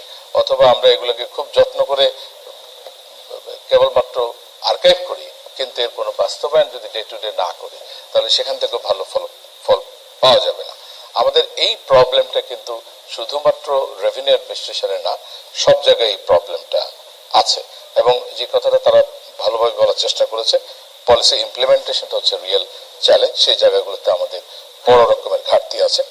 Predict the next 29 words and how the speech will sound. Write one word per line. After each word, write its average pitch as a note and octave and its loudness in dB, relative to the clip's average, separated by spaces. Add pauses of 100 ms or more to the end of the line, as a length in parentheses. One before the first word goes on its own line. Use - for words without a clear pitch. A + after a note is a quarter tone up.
(340)
স্টেকহোল্ডারদের C3+ -2
পার্টিসিপেশনের A#2 -2
বিষয়টা G#2+ 0
আসছে, - 0 (380)
যদি A#2 -4
তারা - 6
ঠিকভাবে A2 -2
কোঅপারেট A#2 2
না G#2+ 0
করে, - -4 (280)
তাহলে A2+ 2
কোর-, - -6
যত B2+ 2
সংস্কার D3 0
প্রস্তাবে A2 -6
আমরা G#2 0
আনি A#2 -2
না G#2+ 2
কেন, - -2 (400)
এগুলো A2 0
বাস্তবায়ন G2 2
করা - -2
খুবই C#3+ -6
কঠিন A#2 -4
হয়ে G#2+ -2
যাবে। G#2+ -2 (400)
জনগণের C3 4
আস্থা - 4
এবং B2 2